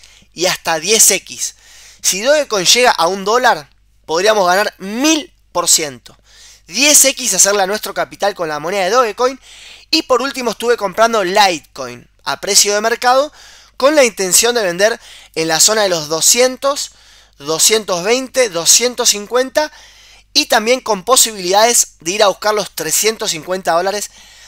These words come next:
para lo que sería el tope de este mercado alcista. Si este video les gusta, recuerden dejar su like, apoyen al canal, les mando un fuerte abrazo y nos vemos en el próximo video.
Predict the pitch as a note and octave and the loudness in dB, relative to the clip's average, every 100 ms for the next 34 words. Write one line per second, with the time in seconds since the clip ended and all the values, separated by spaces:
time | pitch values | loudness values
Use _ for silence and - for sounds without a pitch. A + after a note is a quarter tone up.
0 | - _ D#3 D#3 D#3 D#3 E3+ F#3+ F3+ D#3+ | -20 _ -2 0 -2 -2 0 0 -2 -2
1 | - A3 - A3+ - - - _ D3+ F3+ | -4 -2 0 -2 -4 -20 -20 _ -4 -4
2 | - F3 D3+ C#3 D3 C#3+ A#2 - - _ | -2 -4 -4 -6 -6 -6 -8 -12 -20 _
3 | - - - - - - - F4+ C#4 G3+ | -20 -20 -20 -20 -20 -6 0 2 2 4
4 | B3 G3+ F#3 B3 A#3 F#3 C#3+ - _ _ | 2 2 0 -2 2 2 0 -14 _ _
5 | D3 D#3+ B3+ A#3+ F3+ G3+ A3 E3 E3+ G#3 | -8 -2 2 2 2 0 0 -2 2 2
6 | A3 - - _ - D#3+ - D4 D4+ A3+ | 2 -4 -16 _ -2 -2 2 4 4 4
7 | A#3+ A3+ - E3 A3 B3+ B3+ - - - | 4 2 2 2 4 4 0 -16 -20 -16
8 | - G3+ D4 A3+ A#3 A3+ G#3 B3+ - G3+ | -6 2 2 2 -2 0 4 4 4 0
9 | E3+ A3+ A3+ F3+ D#3+ G#3+ A3+ G#3 F3 D#3 | -2 0 0 0 -4 -4 -2 -2 -2 -6
10 | D3 A#2+ | -8 -12